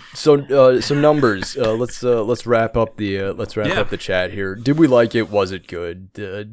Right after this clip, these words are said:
Speaker 1: is this an entertaining forty-five minutes of T V? Uh,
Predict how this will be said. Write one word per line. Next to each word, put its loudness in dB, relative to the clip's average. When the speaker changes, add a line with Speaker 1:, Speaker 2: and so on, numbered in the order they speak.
Speaker 1:
is -10
this -2
an -4
entertaining -8
forty-five -6
minutes -10
of -16
T -10
V? -8
Uh, -12